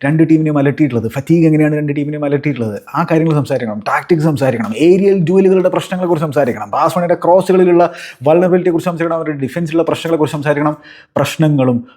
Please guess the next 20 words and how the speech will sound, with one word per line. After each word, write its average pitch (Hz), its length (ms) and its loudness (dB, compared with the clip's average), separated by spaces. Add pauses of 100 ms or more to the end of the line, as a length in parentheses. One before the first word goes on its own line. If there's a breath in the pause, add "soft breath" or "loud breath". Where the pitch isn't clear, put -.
(100)
പോസിറ്റീവ്സും 147 720 0 (180 loud breath)
നെഗറ്റീവ്സും 143 800 2 (160 loud breath)
അങ്ങനെ 139 180 -2
കുറേ 156 460 -4
കാര്യങ്ങൾ, 123 320 -4
ഗോളുകൾ 147 400 2
വന്ന 135 240 -2
വഴി, 135 440 0 (300 loud breath)
ചാൻസുകൾ 143 480 2
വന്ന 127 220 0
വഴി, 135 420 0 (380 loud breath)
ഇന്റർ 156 240 2
മിലാൻ്റെ 131 440 0 (220 loud breath)
ആ 135 120 0
ഒരു 135 320 2 (920 loud breath)
മൈന്യൂട്ട് 127 500 0
എലിമീഷക്ക് 131 580 0 (300 loud breath)
ഓഫ് 127 220 -2
സൈഡ് 135 160 2
ഗോൾ 120 420 2